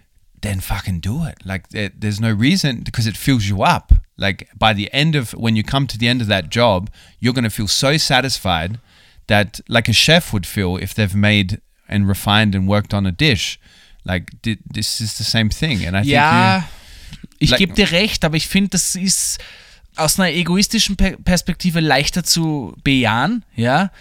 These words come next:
Speaker 2: Wenn
Speaker 1: Mhm.
Speaker 2: ich jetzt, äh, als Single, alles ist das easy, aber wenn ich in einer Beziehung bin, ist das, oder Kinder habe, eine Familie habe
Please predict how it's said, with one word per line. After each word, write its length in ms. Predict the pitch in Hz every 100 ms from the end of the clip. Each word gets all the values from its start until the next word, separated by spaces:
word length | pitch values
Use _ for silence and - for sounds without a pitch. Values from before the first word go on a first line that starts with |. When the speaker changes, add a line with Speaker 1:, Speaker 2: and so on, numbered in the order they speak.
| -
Speaker 2:
Wenn 180 | 110 147
Speaker 1:
Mhm. 40 | 110
Speaker 2:
ich 80 |
jetzt, 340 | 170 156 - - - -
äh, 40 | - - - - - - -
als 260 | - 151 -
Single, 280 | 208 214 214
alles 340 | 110 170 175
ist 180 | 175 -
das 140 | 165 -
easy, 320 | 202 170 139
aber 180 | 123 131
wenn 100 | 143
ich 100 | 143
in 80 | 156
einer 160 | 147 147
Beziehung 520 | 139 - - 196 185
bin, 140 | 175
ist 180 | 170 -
das, 180 | 170 - - -
oder 180 | - 156
Kinder 500 | - - 214 214 190
habe, 240 | 156 143 147
eine 140 | 147
Familie 640 | - 160 165 185 202 170 147
habe 380 | 131 135 139